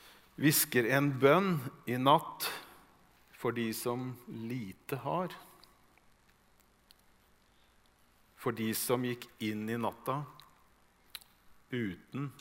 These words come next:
å finne fram. For alle de som venter. For alle de som har mistet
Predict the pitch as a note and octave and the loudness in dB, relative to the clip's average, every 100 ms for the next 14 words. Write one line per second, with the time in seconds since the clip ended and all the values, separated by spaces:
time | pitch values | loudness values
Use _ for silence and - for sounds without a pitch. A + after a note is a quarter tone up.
0 | - - _ - - A#2+ F2+ F2 C#2+ G#2+ | -20 -20 _ -8 -4 -4 -4 -4 -4 -4
1 | C3 - - _ _ _ _ _ _ - | -8 -16 -20 _ _ _ _ _ _ -20
2 | - - - - - _ _ _ _ _ | -20 -20 -20 -20 -20 _ _ _ _ _
3 | _ _ _ _ _ _ - _ _ - | _ _ _ _ _ _ -20 _ _ -20
4 | _ - - B2 A#2+ A#2+ A#2 - A#2+ B2 | _ -12 -2 2 2 2 2 2 2 2
5 | B2 - - - - _ _ _ - A2 | -2 -10 -20 -20 -20 _ _ _ -4 -2
6 | G2 E2 - - D#2+ - - - _ _ | -2 -8 -12 -6 -6 -6 -18 -20 _ _
7 | _ _ _ _ _ _ _ _ _ _ | _ _ _ _ _ _ _ _ _ _
8 | - - G#2 G#2 A2 A#2 G#2+ - G#2 G#2+ | -20 -10 -2 -2 -2 -2 -4 -6 -8 -6
9 | A2+ - A2+ A2 | -6 -6 -8 -10